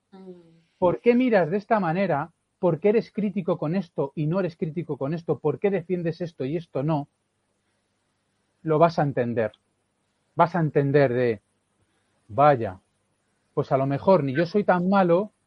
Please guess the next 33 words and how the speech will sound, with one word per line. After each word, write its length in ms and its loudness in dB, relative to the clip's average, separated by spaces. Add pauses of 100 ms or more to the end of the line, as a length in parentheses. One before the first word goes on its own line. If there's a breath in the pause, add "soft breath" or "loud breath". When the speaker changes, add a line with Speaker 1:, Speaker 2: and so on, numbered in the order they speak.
(280)
Speaker 2:
ni 240 -2
mi 120 0
pareja 340 2
es 100 -6
tan 220 0
buena, 360 0
o 160 2
al 120 0
revés". 540 -6 (1160)
Es 100 -4
que 80 0
es 80 0
increíble, 580 2
¿eh? 120 -10 (840)
Es 100 -2
que 80 2
es 60 0
un 160 4
salto, 600 4 (680)
es 140 0
un 160 8
salto 380 4
bestial 540 0 (720)
darte 300 2
cuenta 260 0
de 100 0
eso. 260 -12 (600)
Speaker 1:
Sí, 280 -2
sí, 240 0
sí, 280 0
total, 560 2 (160)
total. 380 2
Es 160 4